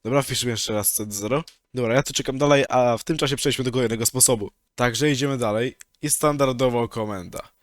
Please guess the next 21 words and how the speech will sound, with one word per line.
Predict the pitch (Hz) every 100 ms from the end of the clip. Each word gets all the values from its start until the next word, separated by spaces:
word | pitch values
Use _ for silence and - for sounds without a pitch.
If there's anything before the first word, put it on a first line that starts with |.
| _ _ _ -
Ta | 165
podobno | 165 160 151 147
ma | 143
mi | 135
zniszczyć | 135 139 123
Minecrafta, | 127 117 131 117 - 110 - _ _
więc | 196 226 -
sprawdźmy | 214 156 - 107
to. | 78 - _
Dobra, | 127 120
tak | 131
więc | 131
do | 131
następnego | 139 151 175 165
sposobu | 135 151
potrzebujemy | - 131 127 120
command | 104 127 113 104
blocka. | 107 101 160 185 _ _ _ -
I | 170 156
teraz | 151 135 123
wklejamy | - - 120 127 117